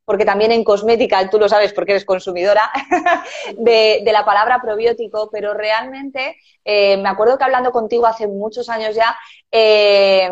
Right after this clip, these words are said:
hablando de esto, me decías, "¿Y no tomas probióticos?". Y yo te dije, "¿Probióticos?". Digo, "No". O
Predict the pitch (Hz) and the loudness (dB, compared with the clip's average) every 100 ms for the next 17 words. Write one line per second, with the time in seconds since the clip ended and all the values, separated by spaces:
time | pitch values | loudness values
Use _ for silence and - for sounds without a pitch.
0 | 180 170 170 - 196 202 220 269 240 240 | -6 -8 -10 -4 0 2 2 2 2 2
1 | - 247 220 202 185 180 185 240 392 359 | -2 -4 -4 -6 -8 -6 -4 -4 -4 -4
2 | 254 - 190 180 175 185 247 320 254 214 | -6 -4 0 2 0 0 0 -2 0 -2
3 | 202 180 170 160 - 156 147 - 165 151 | 0 -2 -4 -6 -4 -4 -4 -6 -4 -2
4 | 151 175 269 392 - - 208 160 143 - | -2 -2 -2 -2 -4 -8 -2 0 0 -6
5 | 160 151 147 147 196 190 | -16 -14 -14 -6 -2 -2